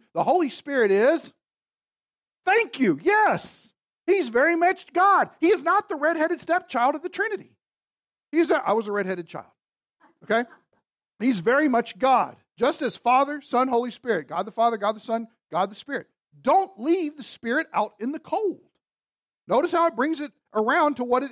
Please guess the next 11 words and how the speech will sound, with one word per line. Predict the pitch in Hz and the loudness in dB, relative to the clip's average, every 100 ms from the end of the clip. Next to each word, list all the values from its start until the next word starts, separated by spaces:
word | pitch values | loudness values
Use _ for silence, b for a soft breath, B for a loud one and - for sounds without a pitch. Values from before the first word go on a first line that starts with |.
| 202 | -4
is | 320 403 208 - | 2 2 0 -10
acceptable. | 185 - 190 - 143 123 b b | -8 -2 -4 -4 -18 -18 b b
And | 262 | -2
no | 269 302 | 2 2
one | 330 330 | 2 2
can | 311 | -2
say | - 247 254 | 0 -2 -2
Jesus | 180 247 240 226 | -6 -8 -8 -12
is | 254 240 | -12 -10
his | 247 | -4
Lord | 285 302 262 | 2 2 2